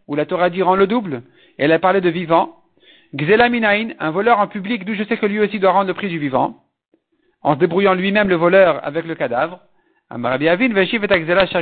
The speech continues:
Kasher Gazal. La Torah dit, il va rendre le vol qu'il a volé, Asher Gazal qu'il a volé, c'est Kacher Gazal, comme ce qu'il a volé. Il a volé vivant, tu comprends qu'il doit rendre vivant.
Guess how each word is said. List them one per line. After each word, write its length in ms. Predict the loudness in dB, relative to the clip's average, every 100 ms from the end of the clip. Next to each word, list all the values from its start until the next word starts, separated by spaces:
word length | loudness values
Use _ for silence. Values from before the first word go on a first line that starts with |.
| -4
Kasher 420 | -2 0 0 0
Gazal. 540 | 0 0 2 2 0 -4 -18 -20 -6
La 100 | -4
Torah 280 | 0 2 2
dit, 400 | 0 -2 -2 -6 _ _ _ _ -4
il 80 |
va 140 | 0 2
rendre 400 | 4 4 2 -2
le 100 | -2
vol 420 | 2 2 2 0 -12
qu'il 200 | -8 -4
a 60 | -4
volé, 420 | -4 -6 -8 -10 _ _ _ -6
Asher 320 | -4 -2 -2
Gazal 380 | -2 -2 -2 -2
qu'il 160 | -4 -4
a 60 |
volé, 240 | -2 -4 -6
c'est 80 | -6
Kacher 480 | -2 0 0 -4
Gazal, 360 | -4 -4 -4 -2
comme 180 | -2 -2
ce 60 |
qu'il 140 | -4 -4
a 60 |
volé. 300 | -2 -4 -8 -16 _ _ 0
Il 100 | 2
a 80 |
volé 220 | 2 2 0
vivant, 480 | -2 2 2 0 -6 _ _ -18
tu 100 | -12
comprends 320 | -6 -2 -2
qu'il 140 | 0
doit 100 | 0
rendre 340 | 2 2 0 -8 _ _ _ _ -12
vivant. 400 | -8 -4 -4